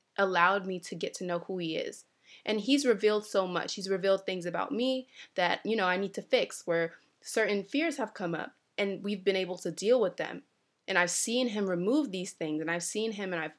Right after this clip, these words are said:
felt it. And so pray, it, praying is just so powerful. Um, I know I'm probably, I'm getting a little bit jumbled in my words. However, like, I just really wanted to emphasize that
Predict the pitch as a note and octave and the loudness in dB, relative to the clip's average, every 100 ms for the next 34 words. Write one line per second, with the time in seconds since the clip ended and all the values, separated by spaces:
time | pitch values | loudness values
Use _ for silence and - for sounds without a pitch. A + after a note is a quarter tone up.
0 | _ - A#3 D#4 D4+ E3+ C#3 - - - | _ 2 2 2 0 0 0 -6 -18 -10
1 | - G#3+ G#3 G3 F3+ - - B3 A#3 A3+ | -2 2 4 2 -2 0 6 6 6 0
2 | - C4+ C#4+ E4+ F#3+ G#3 - C#4 E4 D4 | -4 0 2 2 0 0 2 2 4 4
3 | B3 - G#3 - G3+ F#3+ F#3+ F3 F3+ E3+ | 2 2 0 2 4 4 2 0 0 -2
4 | - D3+ - - - - F#3 F3 E3 E3 | -6 -8 -10 -18 -20 -2 2 4 2 -2
5 | E3+ - _ _ _ - - G#3+ G#3+ F3+ | -6 -10 _ _ _ -2 8 8 10 6
6 | F#3+ A3+ B3+ B3+ - B3 A#3+ B3+ A3 G#3+ | 4 4 6 6 6 6 4 6 6 6
7 | A3+ F3+ F3 G3+ A3 A#3 A#3 G#3 G3 F#3+ | 6 6 4 4 6 6 4 4 4 4
8 | A3+ A#3+ A#3+ G#3+ G3 G3 G#3 F#3 E3+ - | 4 2 2 4 4 4 4 4 0 2
9 | G#3 C#4 C#4 C4+ C4+ B3+ A#3 A3+ - G3 | 4 4 4 4 4 2 0 0 -2 -2
10 | G3 G3+ F#3 F#3 F3+ F3 | -4 -4 -2 -2 -2 -4